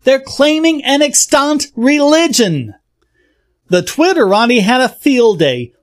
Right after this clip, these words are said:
with one person tweeting, "Disney trying to copyright the deity Loki sounds like a sitcom-level ridiculous way to actually be cursed by the actual god Loki." Another tweet read,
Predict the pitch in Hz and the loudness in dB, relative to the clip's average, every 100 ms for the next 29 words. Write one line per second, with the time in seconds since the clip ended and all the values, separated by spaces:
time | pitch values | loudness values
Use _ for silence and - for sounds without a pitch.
0 | - 151 135 202 254 262 262 294 269 - | -2 -2 0 0 0 0 0 0 0 2
1 | 180 170 165 160 - _ _ _ - 127 | 0 0 0 -2 -6 _ _ _ -2 0
2 | 135 151 170 180 165 175 156 131 156 160 | 2 0 0 0 0 0 -2 0 -2 2
3 | 170 175 190 165 160 165 165 156 135 147 | 2 2 0 0 0 0 2 2 2 2
4 | 170 208 208 190 175 170 170 143 123 - | 0 -2 -2 0 0 0 0 -2 -2 0
5 | 233 - 240 220 220 214 208 214 160 135 | -2 0 0 2 2 2 2 0 0 0
6 | 190 196 220 226 - 165 156 151 165 180 | -2 0 0 0 0 0 0 0 -2 0
7 | 208 - 214 196 214 196 311 285 262 - | 0 0 0 0 0 -2 0 0 0 -4
8 | - 262 269 277 302 311 254 185 147 139 | -2 0 2 2 0 2 2 2 2 0
9 | 131 127 123 127 113 117 _ _ _ _ | 2 2 0 -6 -14 -16 _ _ _ _
10 | _ 175 175 254 277 - 196 185 165 170 | _ 0 2 2 0 -2 -2 -2 0 0
11 | 165 160 | 0 -2